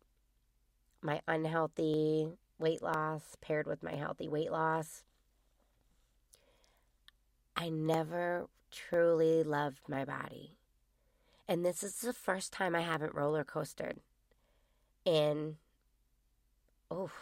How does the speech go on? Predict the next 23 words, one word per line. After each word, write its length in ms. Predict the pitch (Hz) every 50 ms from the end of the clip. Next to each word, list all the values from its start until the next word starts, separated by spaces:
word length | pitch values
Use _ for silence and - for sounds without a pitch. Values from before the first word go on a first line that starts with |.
| - - - _ _ _ _ _ -
like, 200 | 156 160 156 -
a 120 | 160 - - _ _ - 147
year, 480 | 139 143 147 156 190 226 226 170 151
maybe 380 | 151 143 131 135 - 202 180 156
over 360 | 165 175 196 196 185 190 180
a 80 | 175 175
year. 440 | 170 170 175 170 165 156 - - - _ _ _ _ _ _ _ _ _ _ _ - _ _ _ _ _ _ -
I 180 | 170 175 170 165
just 460 | - - 180 160 165 160 - - - _ _ _ _ _ _ _ _ _ _ _ _ -
lose 540 | - 160 160 170 160 123 98 - - - - - _ -
or 220 | 180 165 160 147
I 160 | 143 147 151
maintain. 680 | 143 147 143 139 143 135 147 143 143 - - - - - _ _ _ -
And 580 | 170 160 156 156 151 151 151 151 151 151 - - _ _ _ _ _ _ _ _ _ _ -
the 100 | - - - _ -
only 500 | 185 185 196 202 196 202 202 208 202 202 - -
thing 300 | - 196 180 165 160 156
that 100 | 151 151
I 120 | 151 151 151
have 180 | 156 160 156 - - -
done 460 | - 156 143 147 - - - - 165 - _ _ _ _ _ _ _ _ _ -
differently 560 | - 160 151 - - 156 - - - - - - -
is 200 | - 147 - -